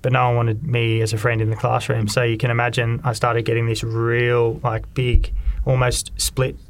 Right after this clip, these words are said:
personality. Like, it wasn't a split personality, but that's kinda how it felt. I was like, "Who am I?" Um,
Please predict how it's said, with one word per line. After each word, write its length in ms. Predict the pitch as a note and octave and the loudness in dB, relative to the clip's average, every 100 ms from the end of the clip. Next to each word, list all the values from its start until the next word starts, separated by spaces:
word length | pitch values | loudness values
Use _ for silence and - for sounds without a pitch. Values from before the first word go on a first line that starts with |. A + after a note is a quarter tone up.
| - | -6
personality. 580 | - A#2+ A#2 A2 C3 E3 | -4 -2 -2 0 2 0
Like, 140 | A#2+ | 0
it 80 | A#2+ | 0
wasn't 260 | C3 A#2+ | 0 0
a 40 | A#2 | -2
split 220 | - D#3+ | -4 -4
personality, 380 | A#2 G#2+ A#2 A2+ | -4 -2 -2 0
but 80 | A#2 | 0
that's 180 | C#3 | -2
kinda 180 | - B2+ | -2 0
how 120 | A2+ | 0
it 60 | A2+ | -2
felt. 280 | - B2 - | -2 -2 -4
I 40 | |
was 80 | - | -6
like, 140 | C3 - - - | -6 -8 -6 0
"Who 120 | C#3+ | 0
am 160 | A2+ | 2
I?" 220 | D#3 D#3 - - - | 0 -2 -8 -14 -4
Um, 360 | C3 A#2+ G#2+ | -2 0 -4